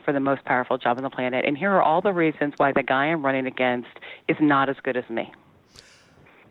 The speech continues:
And that is hard for a woman to do, and we don't like hearing it from women. We just, we still don't like hearing that. It is, it just is clatters <laughs> when we hear it. And there's something about that we just don't like.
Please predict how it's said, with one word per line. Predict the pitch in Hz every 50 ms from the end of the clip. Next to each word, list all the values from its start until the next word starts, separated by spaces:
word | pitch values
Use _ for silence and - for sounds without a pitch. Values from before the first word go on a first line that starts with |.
| _ _ -
And | 165 165 156 139
that | 156 156 156 165 185 214 247 233 - - - - - _ _
is | - 156 143 - 131 -
hard | - - - - 139 160 202 - -
for | 233
a | 226
woman | 226 220 220 220 220
to | - 214
do, | 185 175 202 214 214 214 214 220 220 - - - - - - _ -
and | 151 147
we | 143 143
don't | 143 147
like | 156 160 156
hearing | - 143 135 131
it | 127 -
from | - 139 131
women. | 127 123 127 127 117 127 123 127 - -
We | 160 170
just, | - - 175 - - -
we | 175 165 -
still | - - 180 180 180 180
don't | 165 143 160 151 151 147 147 147 - - 147
like | 143 135 135 131 - -
hearing | - 123 120 120 120 120
that. | 120 113 117 117 - -
It | - 131 127
is, | 131 135 135 135 131 - - - - - - - - - - _
it | - 156 147 - -
just | - 170 156 147 - - - - - - _ - _ _ _ - - -
is | 151 151 - - _ _ -
clatters | - - - 160 147 135 - - - - - - - -
<laughs> | - - - - 269 - - - - - - - -
when | 170 160 156
we | 160 147 - -
hear | 156 147 127 120
it. | - - -
And | - 151 151 147 151 151 151 151 135 127
there's | 170 160 160 160 - -
something | 165 151 - 180 185
about | 185 180 196 202 - -
that | 220 214 -
we | 220 208
just | - 233 - - -
don't | 247 240 247 262 254
like. | 302 320 - -